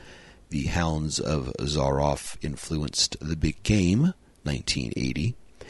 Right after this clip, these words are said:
a gambling picture starring Peter Cushing called Blackjack, nineteen eighty-one, <clears throat> and Othello, the Black Commando, nineteen eighty-two, and a, an adaptation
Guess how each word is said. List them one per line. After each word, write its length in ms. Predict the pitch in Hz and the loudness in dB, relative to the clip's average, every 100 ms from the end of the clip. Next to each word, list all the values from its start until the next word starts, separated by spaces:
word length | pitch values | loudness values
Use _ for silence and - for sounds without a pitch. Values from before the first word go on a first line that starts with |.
| - - - | -16 -18 -2
a 80 | 82 | -2
gambling 600 | 80 80 82 80 85 85 | 2 4 4 4 2 8
picture 400 | 98 90 - 98 | 8 8 6 6
starring 520 | 110 - 67 71 69 - - - | 6 2 2 2 -2 -6 -10 0
Peter 220 | - - 69 | 2 2 -2
Cushing 480 | - 110 - 80 | 4 6 6 2
called 400 | 101 - 69 - - | 0 0 0 0 -4
Blackjack, 840 | - 85 139 - - 67 - - - - | 4 4 4 4 2 2 0 -6 -6 -4
nineteen 400 | 76 - - 69 | -4 0 0 0
eighty-one, 680 | - 69 62 62 87 85 104 - - - _ | 0 0 2 4 6 6 4 0 -10 -20 _
<clears throat> 420 | - - 117 85 - - - - - - - - - | -4 -2 -2 -4 -8 -14 -14 -14 -14 -8 -8 -8 0
and 380 | 80 76 78 117 - - | 2 4 0 -2 -2 6
Othello, 760 | 98 - 170 151 50 - - - | 6 6 4 4 2 -2 -6 -10
the 220 | - 55 | -8 -6
Black 500 | - 67 73 71 - - - - - | -2 0 2 0 -6 -14 -20 -16 -6
Commando, 960 | - 135 65 - - - - - 50 - - - - - - - - | -4 -2 -2 -2 -2 -4 -4 -6 -8 -12 -18 -20 -20 -20 -20 -20 -10
nineteen 380 | - 65 - 60 | -4 -2 0 -2
eighty-two, 720 | 52 50 50 - - 50 50 - - | -4 -6 -4 -2 0 0 -2 -4 -2
and 180 | 71 57 | -2 -2
a, 160 | 50 - - - - | -4 -6 -14 -16 -8
an 160 | 60 - | -8 -6
adaptation 920 | 60 62 62 58 - 92 90 - 113 | -6 -4 -4 -4 -2 2 4 4 2